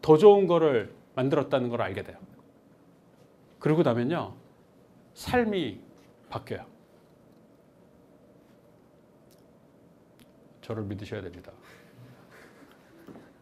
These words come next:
그러고요. 어, 그게 일부고, 두 번째는 제가 요즘 하고 있는 일을 소개해 드릴게요. 어, 에콜 포리투라고 들어보신 분? 어, 예.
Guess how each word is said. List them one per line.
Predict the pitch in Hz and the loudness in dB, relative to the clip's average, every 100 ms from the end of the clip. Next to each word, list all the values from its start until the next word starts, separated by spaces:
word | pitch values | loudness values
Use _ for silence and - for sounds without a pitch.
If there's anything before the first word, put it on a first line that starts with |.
| - - - - - - _ | -20 -20 -20 -20 -20 -20 _
그러고요. | 156 139 131 139 98 - - - - - - - - - - | 2 4 2 0 -4 -12 -20 -20 -20 -20 -20 -20 -18 -16 -2
어, | 135 135 135 131 - - - | 2 4 4 0 -12 -20 -4
그게 | 135 139 127 | -2 2 0
일부고, | - 127 127 123 123 98 - - | 0 -4 -4 -4 -4 -4 -12 -10
두 | 147 | -2
번째는 | 180 180 175 175 170 170 - | 0 2 2 2 2 -2 2
제가 | 170 170 | 6 8
요즘 | 165 226 | 8 8
하고 | 220 185 | 8 8
있는 | 165 151 | 4 2
일을 | 135 123 117 | 0 0 -2
소개해 | 180 160 | -2 -4
드릴게요. | 135 117 113 98 - - - - - - - | -4 -6 -6 -8 -10 -20 -20 -20 -20 -10 0
어, | 139 143 143 143 120 - - - - - | 4 4 4 4 0 -6 -12 -20 -10 2
에콜 | 160 311 294 | 4 6 4
포리투라고 | 302 294 285 269 247 233 220 196 180 170 | 2 0 0 0 4 4 6 4 2 0
들어보신 | 147 139 135 117 | 0 0 -2 -10
분? | 98 - - - - - - - _ - - - - - - - - - - _ _ - - - - - - - - _ _ 123 | -12 -14 -20 -20 -20 -20 -20 -20 _ -20 -20 -20 -20 -20 -20 -20 -20 -20 -20 _ _ -20 -20 -20 -20 -20 -20 -20 -20 _ _ -12
어, | 104 | -10
예. | 98 | -10